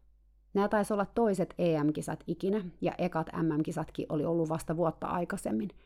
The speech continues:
eli kansainvälisesti laji oli vielä todella nuori. Mä muistan, että me oltiin ostettu oikea vikellysvyö leiriltä, jota me sit raahattiin nyt junassa Pariisiin. Se oli kyllä melkoinen reissu, mutta kannatti, koska oli mieletöntä nähdä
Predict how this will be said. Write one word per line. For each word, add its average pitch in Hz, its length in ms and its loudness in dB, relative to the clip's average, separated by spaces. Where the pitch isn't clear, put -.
eli 180 160 2
kansainvälisesti 170 880 2
laji 170 340 2
oli 147 220 -2
vielä 165 160 0
todella 147 420 0
nuori. 151 420 0
Mä 185 60 2
muistan, 202 520 4
että 180 200 -4
me 165 60 2
oltiin 160 200 2
ostettu - 540 -2
oikea 165 420 2
vikellysvyö 160 640 -2
leiriltä, 160 500 0
jota 165 160 2
me 160 100 6
sit 165 180 0
raahattiin 160 580 2
nyt 160 160 2
junassa 156 400 2
Pariisiin. 180 760 -2
Se - 120 -4
oli 196 120 2
kyllä 190 200 6
melkoinen 160 520 4
reissu, 147 500 0
mutta 160 260 -2
kannatti, 156 720 0
koska - 280 -2
oli 175 100 6
mieletöntä 165 600 4
nähdä 160 260 0